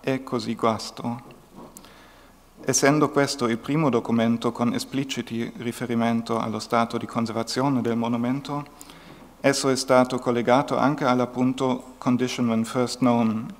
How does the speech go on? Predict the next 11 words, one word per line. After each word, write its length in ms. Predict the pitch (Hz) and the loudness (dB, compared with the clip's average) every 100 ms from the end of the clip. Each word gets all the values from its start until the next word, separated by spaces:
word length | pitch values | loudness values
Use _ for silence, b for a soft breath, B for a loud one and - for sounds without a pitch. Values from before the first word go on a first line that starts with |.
| - | -4
del 280 | 113 113 117 | -2 -2 -2
Monument 580 | 117 110 107 107 104 113 | -2 0 -2 -4 -8 -12
Record. 460 | 104 - 117 - - - - _ _ - _ _ _ _ - - _ _ - - _ - B B B B B B B B B - | -14 -14 -14 -14 -20 -20 -20 _ _ -20 _ _ _ _ -20 -20 _ _ -20 -20 _ -20 B B B B B B B B B -6
Torniamo 440 | 131 131 143 156 | 0 6 6 6
ancora 400 | 127 127 143 139 | 2 4 6 8
al 100 | 127 | 6
cartellino 540 | - 120 131 120 117 113 | 2 -2 0 0 0 -2
Provenance 580 | 123 113 113 110 107 | -2 -2 -2 -2 -4
History 340 | 127 - 117 113 | -6 -6 -6 -6
dell'altare. 800 | 113 110 107 - 110 104 120 135 - B B B B B B - - | -4 -4 -6 -8 -8 -6 -6 -6 -10 B B B B B B -20 -14
Eh, 360 | 113 113 113 | -6 -2 -2